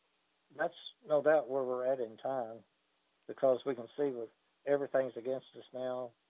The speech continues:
uh, it's, uh, it's leading to an extinction level event.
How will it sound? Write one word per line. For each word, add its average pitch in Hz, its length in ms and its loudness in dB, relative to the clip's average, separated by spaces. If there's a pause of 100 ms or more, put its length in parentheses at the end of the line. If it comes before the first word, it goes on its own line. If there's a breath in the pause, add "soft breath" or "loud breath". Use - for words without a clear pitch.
(760)
uh, 113 480 0 (440)
it's, 120 440 -8
uh, 107 360 -8 (600)
it's 117 200 -6
leading 123 280 -2
to 143 120 -8
an 135 60 -4
extinction 110 500 -10
level 107 240 -8
event. 104 280 -12